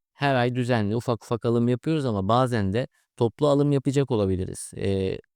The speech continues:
altın sertifikasından. O zaman nasıl olur? E, genelde bakın zaten iki bin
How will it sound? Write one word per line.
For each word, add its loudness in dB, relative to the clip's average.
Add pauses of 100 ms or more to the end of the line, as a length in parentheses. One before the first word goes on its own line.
(420)
altın -2
sertifikasından. -6 (520)
O 0
zaman 2
nasıl 0
olur? 0 (480)
E, -2 (120)
genelde 4
bakın 0
zaten 2
iki -4
bin -2